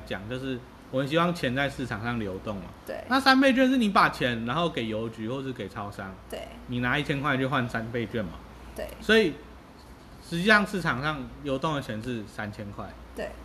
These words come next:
Speaker 1: 呃，三千块的三倍券。
Speaker 2: 对。
Speaker 1: 那可是你都把一千块缴回去给政府，那你在市场上流动的钱就没有变多啊。
Speaker 2: 哦，就是只有那三千块。
Speaker 1: 对啊，对啊，对啊。
Speaker 2: 哦。
Speaker 1: 那我们一般不是会想说要乘数效应，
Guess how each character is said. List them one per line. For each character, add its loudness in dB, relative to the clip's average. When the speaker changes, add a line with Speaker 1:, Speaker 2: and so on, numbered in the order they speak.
Speaker 1:
呃， -4
三 0
千 0
块 2
的 -2
三 -4
倍 -2
券。 -4
Speaker 2:
对。 -10
Speaker 1:
那 8
可 2
是 0
你 -2
都 4
把 8
一 6
千 0
块 4
缴 0
回 2
去 0
给 0
政 -2
府， -8
那 0
你 -6
在 -4
市 -8
场 -4
上 -4
流 2
动 0
的 0
钱 -6
就 -4
没 -2
有 -4
变 -6
多 -8
啊。 -10
Speaker 2:
哦， 2
就 -2
是 2
只 2
有 4
那 -4
三 -6
千 -10
块。 -10
Speaker 1:
对 8
啊， 8
对 2
啊， 4
对 0
啊。 -2
Speaker 2:
哦。 -8
Speaker 1:
那 6
我 6
们 6
一 4
般 6
不 0
是 0
会 6
想 -2
说 -2
要 0
乘 -4
数 -4
效 -4
应， -6